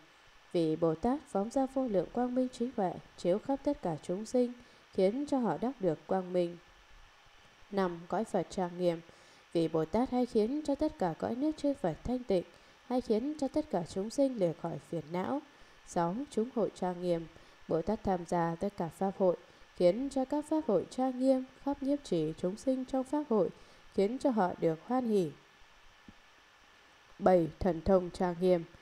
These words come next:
Bồ Tát lại dùng thần thông diệu dụng để giáo hóa chúng sinh, tùy theo tâm ý của chúng sinh mà thị hiện tự tại. Tám, chánh giáo trang nghiêm. Bồ Tát đầy đủ chánh giáo trang nghiêm, hay độ thoát tất cả mọi người, có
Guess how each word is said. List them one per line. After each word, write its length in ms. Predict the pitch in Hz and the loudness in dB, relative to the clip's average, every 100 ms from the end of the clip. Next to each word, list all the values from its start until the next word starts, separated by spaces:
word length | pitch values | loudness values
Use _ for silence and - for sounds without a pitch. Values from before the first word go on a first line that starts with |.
| - - | -16 2
Bồ 140 | 190 | 2
Tát 280 | 185 294 330 | 4 2 2
lại 160 | 208 - | 0 0
dùng 280 | 170 165 | 0 0
thần 200 | 165 160 | -2 -2
thông 220 | 165 269 262 | 2 0 2
diệu 200 | 175 160 | 0 2
dụng 220 | 165 160 - | 0 0 -2
để 180 | 165 147 | -4 -2
giáo 200 | 165 190 | -2 0
hóa 200 | 190 208 | 0 0
chúng 240 | - 214 | 0 -4
sinh, 300 | - 269 262 262 - - - | 2 2 2 -2 -20 -20 -4
tùy 120 | 160 | -4
theo 200 | 156 220 | 0 0
tâm 220 | - 247 | 0 -2
ý 300 | 240 208 277 302 | -2 -2 -2 -2
của 120 | 170 | -2
chúng 240 | - 180 | -2 -6
sinh 300 | 208 262 254 240 | 0 0 0 -2
mà 160 | 180 | -8
thị 180 | 143 170 147 | -6 -4 -2
hiện 180 | 180 160 - | 0 -2 -2
tự 160 | 165 160 - | -4 -2 -2
tại. 220 | 170 160 - - - - - - | -2 -2 -8 -20 -20 -20 -20 -2
Tám, 380 | 170 165 214 269 | 0 0 -2 -6
chánh 160 | - 170 175 | -4 -4 -2
giáo 260 | 175 185 247 | -2 -2 -2
trang 200 | 208 175 165 | -4 -4 0
nghiêm. 200 | 175 156 - - - - - | 0 -2 -6 -20 -20 -6 2
Bồ 120 | 180 | 4
Tát 260 | 262 294 | 4 0
đầy 160 | 214 165 | 2 0
đủ 200 | 170 160 | 0 -2
chánh 260 | 170 175 208 | -2 -6 -4
giáo 260 | 202 233 262 | -2 -2 -2
trang 260 | 262 254 | -2 -2
nghiêm, 220 | 262 262 262 - | 2 2 0 -4
hay 140 | 254 | -4
độ 180 | 247 170 - | 0 -2 -2
thoát 220 | 247 269 | -4 -2
tất 180 | 285 - | -2 -2
cả 180 | 175 156 | -4 -4
mọi 200 | 160 170 175 | -6 -8 -4
người, 240 | 160 156 - - - - | -4 -4 -8 -18 -20 -4
có 220 | 165 202 | -2 -2